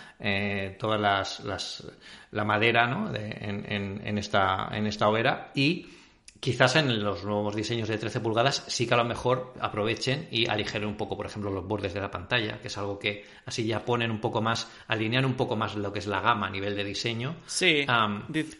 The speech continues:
Speaker 1: pero internamente
Speaker 2: hay un rumor que dice que tendrá catorce pulgadas, pero yo, yo no
Speaker 1: Por
Speaker 2: estoy
Speaker 1: ejemplo.
Speaker 2: seguro de que sea esta generación, igual esperamos a la siguiente. ¿Sabes lo que a mí
Speaker 1: Sí.
Speaker 2: más me llama la atención, de lo que más estoy
Speaker 1: Ujú.
Speaker 2: esperando? Eh, es un poco agobiante, porque siempre en tecnología estás pensando en el futuro y todavía no ha llegado
Speaker 1: <laughs>
Speaker 2: el que tienes in-,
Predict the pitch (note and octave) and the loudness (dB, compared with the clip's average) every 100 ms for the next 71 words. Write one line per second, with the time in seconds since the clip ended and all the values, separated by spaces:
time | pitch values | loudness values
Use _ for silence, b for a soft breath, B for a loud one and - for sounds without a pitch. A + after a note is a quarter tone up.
0 | - B2+ B2+ C#3+ D3+ D3+ E3+ F3 F3 E3 | 0 2 4 4 4 6 6 6 6 6
1 | D#3 D#3+ F3+ D#3 D#3 C#3+ D#3 D3+ D3 C#3+ | 6 6 4 4 2 4 4 4 2 0
2 | D3 - C#3 C#3 E3+ D#3+ D3+ - C3+ C3 | -2 -4 0 8 8 8 6 2 -2 0
3 | D3+ - D3 E3 - - A2+ C#3+ - C#3 | 0 0 0 2 2 2 2 2 0 0
4 | C#3 C3+ C#3+ C3+ C3 C3+ C3 - C3 B2+ | -2 -4 -2 -2 -2 -4 -4 -6 -6 -8
5 | - C#3 D3 D3 C#3+ C3 C3 C3 B2+ C3 | -4 0 2 0 -4 -2 -2 -2 -4 -4
6 | C3 C3 B2+ B2 B2+ C3 D#3 - B B | -4 -6 -8 -10 -10 -6 -8 -8 B B
7 | - D#3+ F3+ G#3+ G#3 G3+ F#3+ E3+ F3 E3+ | 0 2 2 4 4 4 2 2 2 2
8 | D#3+ D3+ D3 C#3+ C3 - G#3 G3 C#3 C3 | 4 4 2 0 -6 -4 -4 -4 -6 -6
9 | C3 B2+ C3 C3+ B2+ C#3 - A#2+ C#3 F#3+ | -8 -8 -4 0 0 0 -4 -8 -8 -8
10 | - _ _ - - b b _ - - | -12 _ _ -20 -20 b b _ -18 -10
11 | - - F3 G3 D#3+ C#3+ D#3+ D#3 C#3 C3+ | -6 -4 -2 2 4 6 4 2 -4 -6
12 | D3 E3 E3+ D#3 D3+ D#3+ D#3 C#3+ - C#3 | -4 -4 0 0 0 0 -2 -4 -4 -4
13 | D3+ D3+ C#3+ C#3 D3+ D#3 D#3+ C#3+ C3 C3+ | -2 0 -2 -4 -4 -2 0 0 -2 -4
14 | C#3+ C#3+ C#3+ C#3+ C#3+ C#3 C3+ C3+ C3 D3 | -2 0 0 2 2 2 -2 -4 -4 -6
15 | D3 C#3 - C3+ | -4 -6 -8 -12